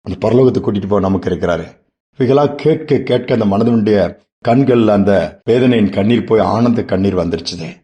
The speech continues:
"நான் ஒண்ணுமே இல்லைன்னு நினைச்சேன், எனக்கு இவ்வளவு இருக்குதா? நான் இழந்து போனதை காட்டிலும், என்னை விட்டு போனதை காட்டிலும் இன்னைக்கு இருக்கிறது தான் எனக்கு அதிகம்னு" சொல்லிட்டு மனதை திடப்படுத்தி கொண்டு தன்னுடைய கிரியைகளை செய்ய ஆரம்பித்தாராம்.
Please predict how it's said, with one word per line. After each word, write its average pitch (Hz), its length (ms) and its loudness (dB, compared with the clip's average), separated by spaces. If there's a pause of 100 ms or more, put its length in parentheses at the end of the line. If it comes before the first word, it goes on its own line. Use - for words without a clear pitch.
(320)
"நான் 110 140 -4
ஒண்ணுமே 151 600 2
இல்லைன்னு 143 280 4
நினைச்சேன், - 180 2
எனக்கு 117 220 4
இவ்வளவு 139 360 2
இருக்குதா? 104 340 0 (380)
நான் 113 160 0
இழந்து 151 300 4
போனதை 135 340 2
காட்டிலும், 110 540 0 (260)
என்னை 151 300 0
விட்டு 165 200 0
போனதை 131 340 0
காட்டிலும் 113 580 0
இன்னைக்கு 95 260 -6
இருக்கிறது 135 420 0
தான் 123 140 2
எனக்கு 101 160 0
அதிகம்னு" 101 320 0
சொல்லிட்டு 95 400 -2 (500)
மனதை 107 360 2
திடப்படுத்தி 101 540 -2
கொண்டு 101 220 0
தன்னுடைய 98 400 2
கிரியைகளை 107 320 0
செய்ய 90 260 -2
ஆரம்பித்தாராம். 87 640 -2